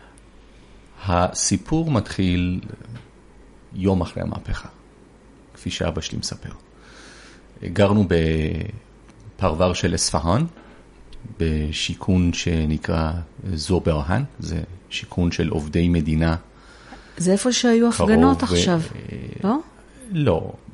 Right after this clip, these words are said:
Speaker 1: קרוב למפעלי, אה, התכת הברזל באספהאן, מפעל שהוקם בסיוע
Speaker 2: יש
Speaker 1: רוסי.
Speaker 2: קבוצת כדורגל כזאת.
Speaker 1: נכון. אה, יש ספהאן, זוברהן, יכול להיות שיש, אני לא כל כך עוקב, אה, למרבה הצער.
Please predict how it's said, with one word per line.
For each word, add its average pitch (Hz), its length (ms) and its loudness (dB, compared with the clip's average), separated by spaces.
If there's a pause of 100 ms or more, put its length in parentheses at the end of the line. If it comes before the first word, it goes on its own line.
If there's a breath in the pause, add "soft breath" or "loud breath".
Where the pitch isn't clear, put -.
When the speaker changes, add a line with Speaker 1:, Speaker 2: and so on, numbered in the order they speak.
Speaker 1:
קרוב 104 440 2
למפעלי, 87 1400 2
אה, 80 360 -2 (380)
התכת - 480 -4
הברזל 78 600 0
באספהאן, 85 480 -6
מפעל 85 340 -4
שהוקם 82 640 -2
בסיוע 85 460 0
Speaker 2:
יש 82 60 2
Speaker 1:
רוסי. 165 360 4
Speaker 2:
קבוצת 165 280 2
כדורגל 147 500 2
כזאת. 127 540 -8
Speaker 1:
נכון. - 260 -4 (1500 loud breath)
אה, 76 580 2
יש 92 240 0
ספהאן, 107 600 0
זוברהן, 92 580 0
יכול 147 200 -2
להיות 95 140 0
שיש, 87 380 0
אני 85 120 0
לא 82 80 0
כל 85 180 -6
כך - 320 -10
עוקב, 80 500 -2
אה, 78 140 2
למרבה 76 500 -2
הצער. 76 480 -4